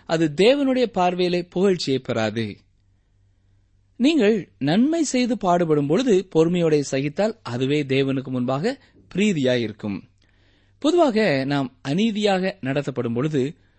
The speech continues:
உடனடியாக அவர்களுக்கு நாம் எதிர்ப்பை வாய் வழியாகவோ செயலின் வழியாகவோ காண்பித்து விடுகிறோம். இதுவே நம்முடைய இயற்கையான சுபாவம். ஆனால் இதில் நாம் பாடத்தை கற்றுக்கொள்ள வேண்டியது அவசியம், பிரியமானவர்களே. தேவன் இதை பார்த்துக் கொள்வார் என்று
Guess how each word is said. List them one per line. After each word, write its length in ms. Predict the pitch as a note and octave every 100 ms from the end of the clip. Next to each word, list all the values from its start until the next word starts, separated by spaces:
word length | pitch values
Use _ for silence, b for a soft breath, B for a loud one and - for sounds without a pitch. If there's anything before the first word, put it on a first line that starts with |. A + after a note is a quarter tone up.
| _ _
உடனடியாக 880 | F3 B3 D4+ G#3 E3 D#3 F#3+ D3+ -
அவர்களுக்கு 440 | C#3+ E3+ F#3+ F3 E3
நாம் 240 | E3+ -
எதிர்ப்பை 720 | - D#3 G#3 C#4+ - G#3+ F#3 - b b
வாய் 320 | B2+ D#3+ G#3
வழியாகவோ 680 | G3 C#3+ B2+ B2 C#3 D#3 E3 - -
செயலின் 360 | E3+ G3+ A#3 G#3+
வழியாகவோ 460 | C#3 C3+ B2+ B2+ G#3
காண்பித்து 420 | A#3 G#3+ C#3+ A#2+
விடுகிறோம். 380 | G#2+ G#2+ G2+ - _ _ _ _ _ _ -
இதுவே 560 | A3+ C#4+ G#3 G3 - -
நம்முடைய 340 | C#3+ C#3+ D3+
இயற்கையான 600 | - F#3+ F#3+ - B2 B2
சுபாவம். 500 | C3+ - G#2+ G#2 G2+ - _ _ _ _ -
ஆனால் 480 | C#3+ D3+ B2 C#3 - b b
இதில் 240 | F#3+ A3
நாம் 200 | G3 E3+
பாடத்தை 480 | D#3+ F#3 G3+ D#3 D3
கற்றுக்கொள்ள 460 | C3+ - B2 A#2+
வேண்டியது 460 | A#2+ A#2 A#2 A2 - -
அவசியம், 400 | C3 C3 A#2 G#2
பிரியமானவர்களே. 640 | G#2 G2+ G#2 G#2 G#2+ G#2+ - _ _ _ _ _ _ _ - C#3
தேவன் 420 | A#3 C#4 C#4 B3
இதை 220 | D#3+ E3+
பார்த்துக் 420 | E3 D3+ E3 E3
கொள்வார் 360 | D3 D3+ C#3+ C#3+
என்று 400 | D3+ B3 G#3+ G3